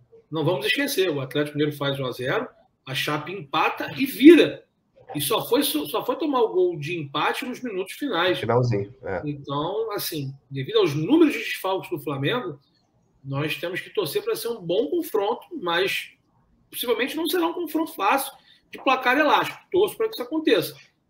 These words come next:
Speaker 1: Não acredito que vai acontecer, mas torço muito que eu queime minha língua, o Flamengo ganhe com tranquilidade e com facilidade até. Gui, é, a pergunta que eu fiz pro Felipe, vou fazer pra você. O Everton, será que ele talvez pediu pra não jogar na meia, centralizado?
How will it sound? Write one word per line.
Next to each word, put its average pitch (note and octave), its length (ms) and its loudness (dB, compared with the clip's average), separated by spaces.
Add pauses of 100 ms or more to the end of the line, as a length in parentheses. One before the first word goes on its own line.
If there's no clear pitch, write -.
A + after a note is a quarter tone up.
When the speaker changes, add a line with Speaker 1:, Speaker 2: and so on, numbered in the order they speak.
Speaker 1:
Não G#3+ 280 0
acredito C4+ 440 -2
que D4+ 80 -6
vai B3+ 140 -4
acontecer, B3 600 -6
mas D#3+ 200 -10
torço G#3+ 280 -2
muito F#3+ 240 -8
que A3 120 -2
eu - 100 -6
queime G3+ 220 -6
minha E3+ 180 -4
língua, C#3+ 240 -6 (100)
o - 40 -20
Flamengo F3 260 -6
ganhe E3+ 240 -6
com F#3+ 140 -10
tranquilidade D#3 680 -6 (500)
e D4 220 8
com D4+ 180 -2
facilidade E3+ 920 2
até. A2+ 300 -8 (440)
Gui, A3+ 440 6 (460)
é, C#3 220 -8
a G3+ 100 0
pergunta D4 440 2
que D#4+ 80 0
eu C#4 80 2
fiz - 180 -6
pro - 180 -8
Felipe, G#3 320 -6
vou B3+ 120 0
fazer A#3 240 -2
pra - 160 0
você. C#3 420 -2 (140)
O E3+ 120 0
Everton, G3+ 480 2
será G3+ 280 -4
que A3+ 140 -4
ele G#3+ 120 -2
talvez G3+ 380 -2
pediu F3 400 -6
pra G3+ 120 -4
não F3+ 160 -2
jogar D#3+ 300 -2
na C3+ 80 -6
meia, D#3+ 320 2
centralizado? C#3+ 880 -4